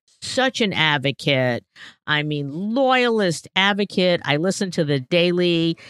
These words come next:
Amy and I were talking about Michael Barbaro, who does The Daily, and we're just such, such fans of his. And so a day without the New York Times is like a day without sunlight.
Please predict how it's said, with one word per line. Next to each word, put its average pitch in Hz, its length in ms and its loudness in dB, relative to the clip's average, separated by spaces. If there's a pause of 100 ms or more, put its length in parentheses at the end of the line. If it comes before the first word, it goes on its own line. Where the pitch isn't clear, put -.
(180)
Amy 185 260 2
and 185 80 2
I 180 140 2
were 165 160 0
talking 160 340 0
about 143 240 2
Michael 143 380 2
Barbaro, 185 1120 2
who 165 160 0
does 143 300 0
The 131 100 -2
Daily, 147 600 0
and 139 200 -6
we're 135 120 -2
just 127 260 -8
such, - 320 -6
such - 320 -6
fans 131 260 -4
of 120 100 -4
his. 120 320 -4
And 135 220 -8
so 139 340 -2 (260)
a 151 80 -2
day 190 680 0 (340)
without 156 460 -4
the 214 100 2
New 196 140 2
York 196 200 0
Times 180 560 -2
is 151 200 -8
like 139 220 -6
a 135 80 -2
day 135 520 -4
without 147 480 -2
sunlight. 160 1000 0